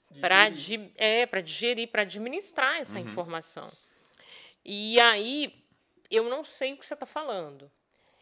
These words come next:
Speaker 2: E a minha verdade vai se tornar verdade absoluta, porque senão eu vou ficar abaixo de você.
Speaker 3: Uhum.
Speaker 2: Então, a gente não tá brigando pela informação.
Speaker 3: Uhum.
Speaker 2: A gente tá brigando pela, é, pela posição.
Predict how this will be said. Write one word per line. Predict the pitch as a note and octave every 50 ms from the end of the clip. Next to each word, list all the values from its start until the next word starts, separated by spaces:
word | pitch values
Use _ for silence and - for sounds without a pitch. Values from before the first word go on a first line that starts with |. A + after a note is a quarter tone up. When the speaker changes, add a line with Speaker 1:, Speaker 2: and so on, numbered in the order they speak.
| _ _ -
Speaker 2:
E | F#3 F#3+ G3 G3 G3 F#3+ F#3+ F#3 F3+ F3+ F#3
a | E3+ E3+
minha | F3+ G#3 C4 D#4+ E4+ C#4+
verdade | G#3+ G#3+ G3+ G3+ F#3+ F#3+ F#3+ F#3 F3+
vai | E3+ F#3 F3
se | - -
tornar | - F3+ E3+ E3+ E3+ E3
verdade | D3 D#3 D#3+ D3 D#3 D3 E3+ F3+ G#3+ B3+ D4 D4 C4+ A3+ F3 E3+
absoluta, | D#3+ D3+ - - - E3+ E3 F#3+ A3+ B3+ C4+ C#4 - G#3+
porque | - - A#3 A3
senão | - - A3 A3 A3+
eu | A#3+ A#3+
vou | A#3 A#3
ficar | - - A#3+
abaixo | A3 G3+ G3+ G#3 G3 -
de | - F#3+
você. | F#3 G#3+ A#3 - - - D#3 D3+ _ _ -
Speaker 3:
Uhum. | G#2 A#2 A2+ G#2 F#2 F#2 G2 G2 _ _ _ - - - - - _
Speaker 2:
Então, | - G3 G3+ G3 A#3 C4
a | C#4+ C4+
gente | A#3+ C4+ C4 -
não | D4 C4+
tá | - D4
brigando | C#4+ D4+ C#4+ B3 A3+ A#3+ B3+ C#4
pela | - C4+ C#4 D#4 D4
informação. | A#3+ - B3+ A3 G#3+ G3+ F#3+ - - E3 C3+ C3 B2+ _ _ -
Speaker 3:
Uhum. | F#2+ F#2 F#2+ F#2 F2 F2 -
Speaker 2:
A | - E3+
gente | E3 E3+ G3+ F#3+ -
tá | - G#3+
brigando | G3 G3+ G#3+ G3 E3+ F#3+ G#3 A#3 B3 A#3+ G#3+
pela, | _ - G3 G3 G3+ G#3 G#3+ A3+ A#3 - - - -
é, | - F#3+ F3 E3+
pela | - _ - G#3+ A3 A3
posição. | - - B3+ D4+ C#4 C4+ D#4 - - - F3 C#3+ B2+